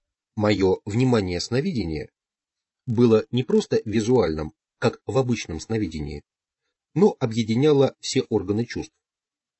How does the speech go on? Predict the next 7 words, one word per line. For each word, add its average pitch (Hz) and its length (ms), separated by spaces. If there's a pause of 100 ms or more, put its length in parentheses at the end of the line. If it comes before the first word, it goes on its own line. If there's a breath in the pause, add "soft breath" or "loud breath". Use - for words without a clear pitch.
(440)
То, 123 140
что 104 320
началось 110 520
с - 120
пристального 90 540
созерцания 113 680
листвы 104 400